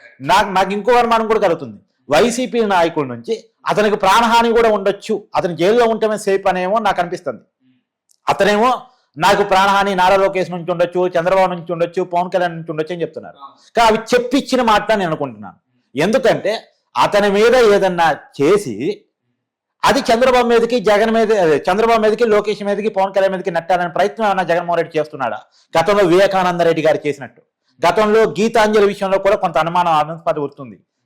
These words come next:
గుంటూరు జిల్లా బీసీఎంఐ. So కాబట్టి బోరుగడ్డ అనిల్ కుమార్ దళితుడు, కా-, అతని మీద, అతని మీద ఏదైనా జరిగితే కొంత సానుభూతి వచ్చే అవకాశం ఖచ్చితంగా ఉంటది. కాబట్టి అలాంటి ప్రయత్నాలు ఏమన్నా జరుగుతున్నాయా అనే ఒకటువంటి కీలకమైన అనుమానం కూడా నాకు ఉంది.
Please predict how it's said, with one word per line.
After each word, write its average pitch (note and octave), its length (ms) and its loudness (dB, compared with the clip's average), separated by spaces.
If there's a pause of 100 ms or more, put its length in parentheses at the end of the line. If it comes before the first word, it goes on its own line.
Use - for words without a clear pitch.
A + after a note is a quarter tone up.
(140)
గుంటూరు E3 200 -2
జిల్లా C3 340 0 (100)
బీసీఎంఐ. C3+ 480 -6 (560)
So A3 80 0
కాబట్టి A#3+ 600 0 (260)
బోరుగడ్డ C4 400 4
అనిల్ A#3 240 2
కుమార్ A3 260 2
దళితుడు, E3+ 400 0 (540)
కా-, G3 320 0
అతని F#3+ 300 0
మీద, A#3+ 160 4
అతని G3+ 260 2
మీద A3 160 2
ఏదైనా G3+ 200 2
జరిగితే G3+ 380 0
కొంత G3+ 220 -2
సానుభూతి G3 460 0
వచ్చే E3 160 -2
అవకాశం D#3+ 320 -2
ఖచ్చితంగా D#3+ 420 -6
ఉంటది. B2 300 -10 (580)
కాబట్టి A#3+ 480 0 (340)
అలాంటి B3 360 2
ప్రయత్నాలు G#3 520 2
ఏమన్నా F3+ 240 2
జరుగుతున్నాయా E3 800 0 (120)
అనే E3 120 0
ఒకటువంటి D#3 600 -4 (200)
కీలకమైన G3+ 360 2
అనుమానం D#3 360 0
కూడా D#3+ 120 -4
నాకు B2+ 220 -8
ఉంది. G#2 140 -20